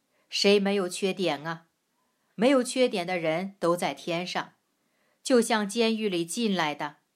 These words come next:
哪个没有罪过啊？没有罪过的人会去监狱里吗？投胎投在人间，哪个人没有贪嗔痴啊？没有贪嗔痴的人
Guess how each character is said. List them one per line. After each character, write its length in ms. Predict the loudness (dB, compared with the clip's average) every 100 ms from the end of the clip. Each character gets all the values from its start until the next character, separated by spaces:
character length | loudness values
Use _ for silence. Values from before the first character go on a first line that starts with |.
| -4
哪 220 | 2 2
个 140 | 2 0
没 180 | 0
有 120 | 0 -2
罪 260 | 0 0
过 200 | 0 0
啊？ 260 | -2 -4 _ _ _ _ _ _
没 140 | -2 2
有 140 | 2
罪 240 | 0 0 0
过 180 | -2
的 140 | -2 -2
人 400 | -4 -6 -8 -12 _ _ _
会 320 | -6 0 2 2
去 240 | -4 -6
监 300 | -2 0 0
狱 220 | 0 -2
里 200 | -2 -4
吗？ 260 | -6 -8 -10 _ _ _ _ _
投 260 | 0 4 4
胎 420 | 2 0 -2 -6 _ _
投 300 | 0 2 2
在 180 | -2
人 240 | -4 -6 -8
间， 320 | -4 -6 -6 _ _ _ _ _
哪 220 | 2 2
个 140 | 2 -2
人 160 | 0
没 240 | 0 0 0
有 160 | 0
贪 260 | -2 -6 -4
嗔 200 | -4 -4
痴 220 | -4 -2
啊？ 260 | -2 -2 -8 _ _ _ _ _ -4
没 100 | 2
有 140 | 2 2
贪 240 | -2 -2
嗔 180 | -2 -2
痴 220 | -2 -2
的 100 | -2
人 320 | -4 -8 -10